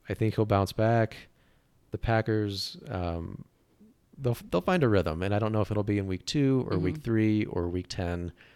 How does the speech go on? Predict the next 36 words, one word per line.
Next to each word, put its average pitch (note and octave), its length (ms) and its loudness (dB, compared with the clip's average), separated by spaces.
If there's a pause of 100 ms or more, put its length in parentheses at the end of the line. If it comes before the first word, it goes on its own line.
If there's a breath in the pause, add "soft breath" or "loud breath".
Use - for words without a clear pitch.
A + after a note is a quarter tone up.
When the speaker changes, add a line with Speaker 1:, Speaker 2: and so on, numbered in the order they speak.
(320 soft breath)
Speaker 1:
but F#2+ 460 2 (260)
Davante G#2+ 480 2
Adams, F#2+ 760 0
you F2+ 120 -8
know, E2+ 160 -4
don't F#2 240 -2
fret - 320 2
yet. F2 260 2
He'll, G#2 300 -4 (120)
he'll, B2+ 300 4
he'll A#2+ 100 4
be A2 140 4
there. G#2 160 2
He's G2+ 140 2
on G2 160 2
your F2+ 80 0
side. F2+ 400 0
Speaker 2:
Yeah, F3 260 0
definitely. D3 500 -2
I D3+ 60 -4
mean, D#3+ 160 -2
he's F#3 240 -4
just, G3 200 -4 (100)
he's F3+ 160 -6
too A3 180 -4
good. D3+ 260 -2
He E3+ 100 -6
can't A3 280 -4
have D#3+ 420 -2
very D#3+ 300 -2
many D3 240 -2
bad D3+ 280 0
weeks D3+ 260 -4
in D#3 100 -6
a C#3+ 60 -6
row. D3 320 -6